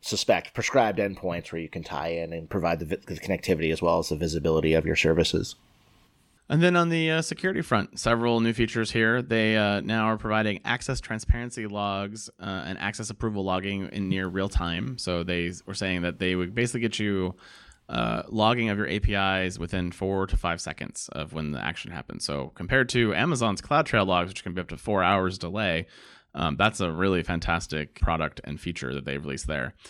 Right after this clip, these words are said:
Speaker 2: They have a, uh, new D L P user interface, uh, in beta, so allow you to dynamically configure D L P rules, uh, for your user population, either in chat or in your application natively or different areas where you wanna store data.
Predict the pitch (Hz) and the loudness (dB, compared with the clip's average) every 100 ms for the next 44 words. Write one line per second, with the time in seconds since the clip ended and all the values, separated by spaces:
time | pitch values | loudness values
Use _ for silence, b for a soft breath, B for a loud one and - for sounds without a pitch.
0 | B B B B - 117 117 113 107 107 | B B B B 0 2 4 4 4 2
1 | 104 82 135 143 131 135 131 170 139 139 | 0 0 -2 -2 -4 -6 2 2 2 -8
2 | - 123 127 92 120 131 143 135 - - | -8 -8 -8 -6 -6 -8 -8 -10 -12 -16
3 | - 117 113 123 123 120 156 143 - 101 | -8 -6 -4 -4 -2 -2 -2 -6 -4 -2
4 | 101 107 104 101 107 104 104 101 104 107 | 0 0 0 -2 -2 0 0 0 0 -2
5 | 107 101 101 104 98 107 101 101 98 104 | -2 -2 -2 -4 -4 -4 0 -2 -2 -2
6 | 101 101 101 104 107 104 107 117 - 95 | 2 2 0 0 0 0 -2 -4 -8 -6
7 | 95 90 - 101 95 90 95 104 107 101 | -4 -4 -2 -2 0 -2 -4 2 2 2
8 | 104 101 101 90 87 - 110 107 104 - | -2 -2 -2 -2 -4 2 4 4 2 0
9 | 87 87 90 87 82 67 90 87 98 95 | -4 -2 -2 -4 -4 -4 -2 -2 -4 -4
10 | 90 92 95 95 92 92 87 85 85 90 | -2 -2 -2 0 0 0 -2 -4 -8 -6
11 | 90 - 92 90 87 87 87 85 - 82 | -6 -4 -4 -2 -2 -2 -4 -4 -4 -4
12 | 90 87 85 | -2 -2 -2